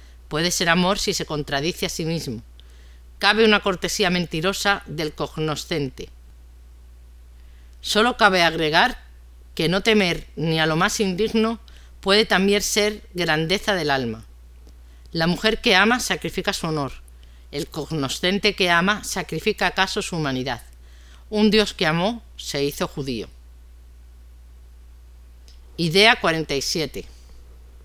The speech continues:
La belleza no es una casualidad.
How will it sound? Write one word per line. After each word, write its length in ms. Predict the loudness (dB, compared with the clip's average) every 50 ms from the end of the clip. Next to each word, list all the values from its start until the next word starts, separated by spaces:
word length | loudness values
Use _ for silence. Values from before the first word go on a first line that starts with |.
| -20 -20 -20 -20 -20 -20 -20 -20 -20 -20 -12 -6
La 180 | 0 2 2 4
belleza 600 | 4 4 2 2 2 2 2 2 2 2 0 -4 -4
no 340 | -2 0 2 4 4 4 4
es 140 | 2 0 0
una 200 | -2 -2 -2 -2
casualidad. 680 | -2 -4 -4 -4 -4 -4 -2 -2 -4 -4 -6 -8